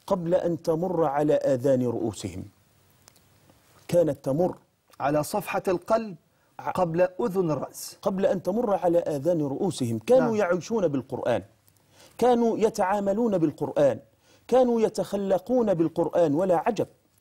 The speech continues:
Speaker 1: فرسولهم صلى
Speaker 2: بينهم.
Speaker 1: الله عليه
Speaker 2: نعم،
Speaker 1: وسلم
Speaker 2: نعم، بينهم.
Speaker 1: كان قرآنا يمشي على الأرض.
Speaker 2: نعم.
Speaker 1: معلمهم وقدوتهم صلى الله عليه وسلم كان خلقه،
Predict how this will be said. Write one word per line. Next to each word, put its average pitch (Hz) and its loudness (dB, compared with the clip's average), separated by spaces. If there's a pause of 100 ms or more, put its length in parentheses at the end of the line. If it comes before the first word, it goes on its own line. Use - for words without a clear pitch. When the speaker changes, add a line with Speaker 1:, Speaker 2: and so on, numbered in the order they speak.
(340)
Speaker 1:
فرسولهم 160 0
صلى 185 4
Speaker 2:
بينهم. 175 4
Speaker 1:
الله 170 2
عليه - 2
Speaker 2:
نعم، 233 4
Speaker 1:
وسلم 247 2
Speaker 2:
نعم، 190 -2
بينهم. 202 2
Speaker 1:
كان 175 0
قرآنا 170 -2
يمشي 143 0
على 110 0
الأرض. 180 2
Speaker 2:
نعم. 170 -2 (800)
Speaker 1:
معلمهم 143 2 (480)
وقدوتهم 180 0
صلى 175 -6
الله 165 -2
عليه 160 -4
وسلم 220 0
كان 190 -2
خلقه، 247 0